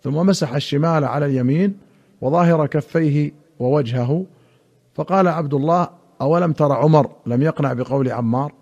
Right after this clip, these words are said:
قال أبو موسى: "فدعنا من قول عمار، فكيف تصنع بهذه الآية؟" فما درى عبد الله ما يقول.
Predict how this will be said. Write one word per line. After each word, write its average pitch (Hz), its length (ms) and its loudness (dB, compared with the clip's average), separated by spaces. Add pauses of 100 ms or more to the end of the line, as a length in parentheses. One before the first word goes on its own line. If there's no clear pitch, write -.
(160)
قال 151 180 4
أبو 147 280 2
موسى: 156 400 2
"فدعنا 175 420 -2
من 156 120 0
قول 143 280 0
عمار، 127 420 -2 (280)
فكيف 196 320 2
تصنع 156 380 -4
بهذه 131 360 -2
الآية؟" 113 340 -10 (640)
فما 143 320 -4
درى 135 220 -2
عبد 123 280 -6
الله 117 320 -2
ما 117 180 -4
يقول. 113 260 -10